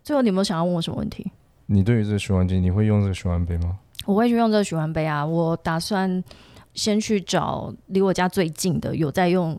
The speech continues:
Speaker 1: 提供这个服务的便利超商开始。
Speaker 2: 我认真问欸，就是你不会觉得，还是我问小编会比较准？
Speaker 1: 可以啊。
Speaker 2: 就你们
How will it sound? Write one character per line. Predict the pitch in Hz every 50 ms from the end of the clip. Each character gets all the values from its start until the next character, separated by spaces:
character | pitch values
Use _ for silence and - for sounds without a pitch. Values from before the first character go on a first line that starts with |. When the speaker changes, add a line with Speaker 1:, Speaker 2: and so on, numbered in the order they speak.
| - -
Speaker 1:
提 | - - 165
供 | 165 175 175
这 | 175
个 | 165 151
服 | - - - -
务 | - - -
的 | - - - - - - -
便 | 170 143
利 | 147
超 | 147 147 143
商 | 147 147 -
开 | 143 151 -
始。 | 101 - - -
Speaker 2:
我 | 107 131
认 | 127 117 104
真 | - 101 92 92 95 107
问 | 104 90 - -
欸， | - - - 113 -
就 | - 101
是 | 95 98 90 85 80
你 | 82 95 98 98
不 | 98 104 117
会 | 135 135
觉 | 120 101
得， | 95 95 - - - - - -
还 | - 110
是 | 107 120 117
我 | 98 - - 78 87 - -
问 | 87 104
小 | 101 - 107 -
编 | - - 92
会 | 92 95 95
比 | - -
较 | 80 87
准？ | - - 117
Speaker 1:
可 | 117 - 180
以 | 175 165
啊。 | - - - 202 202 - - - - -
Speaker 2:
就 | - - 180
你 | 160 113
们 | 98 92 92